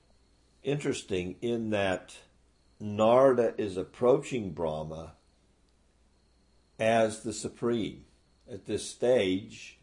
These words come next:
and as an example, he's been bewildered in the highest personality that he has direct experience of is Lord Brahma,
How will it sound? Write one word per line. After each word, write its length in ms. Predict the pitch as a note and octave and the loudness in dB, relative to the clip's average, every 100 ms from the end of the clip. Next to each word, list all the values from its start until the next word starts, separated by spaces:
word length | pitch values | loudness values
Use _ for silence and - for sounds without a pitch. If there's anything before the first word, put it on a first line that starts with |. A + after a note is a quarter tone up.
| - | -16
and 440 | E2 D#2+ E2 D#2 - A2+ | -12 -12 -12 -16 -20 -18
as 160 | G2+ - | -16 -12
an 100 | F2+ | -10
example, 1000 | F2+ E2 F2 A2 C3+ C#3 D#2+ C2+ E2+ - _ _ _ _ _ _ _ - | -12 -10 -4 0 2 0 -4 -8 -12 -16 _ _ _ _ _ _ _ -18
he's 180 | E2 | -18
been 240 | - G2 F2 | -6 -6 -4
bewildered 840 | F2+ F2+ G2+ C#3+ A#2+ F#2 F#2 - | -4 -2 2 2 2 0 0 -6
in 220 | F#2+ F2+ F2 - | -14 -14 -14 -4
the 180 | F#2+ G2+ | -2 0
highest 600 | A#2 B2+ B2+ A2+ - - _ _ _ _ - | 0 2 2 0 -6 -16 _ _ _ _ -6
personality 1000 | C3 B2+ A#2 G2+ A#2+ D3 C3 F#2+ G2 F#2 E2+ | -2 -2 -2 -4 0 2 2 2 -4 -4 -4
that 160 | F#2 | -4
he 460 | G2 A#2+ A#2+ G#2 - _ _ - | 0 2 2 -2 -10 _ _ -8
has 540 | B2 B2+ A#2 G#2 - _ _ _ _ | 0 2 2 0 -10 _ _ _ _
direct 440 | G2+ G#2+ A2+ - F#2 | -4 0 0 -2 -12
experience 840 | - - C#3 D#3 D#3 C3+ - - | -16 -6 -2 0 -2 -4 -10 -8
of 460 | D#2+ D#2 G2 - _ _ _ _ _ _ _ _ - | -6 -6 -8 -14 _ _ _ _ _ _ _ _ -4
is 680 | G2 G2 G2+ G2 - - _ _ _ _ _ _ _ _ | 0 2 0 -6 -16 -18 _ _ _ _ _ _ _ _
Lord 280 | G2 F#2+ F#2 | -4 -2 0
Brahma, 440 | A2+ B2+ D3 D#2 | 0 0 0 -4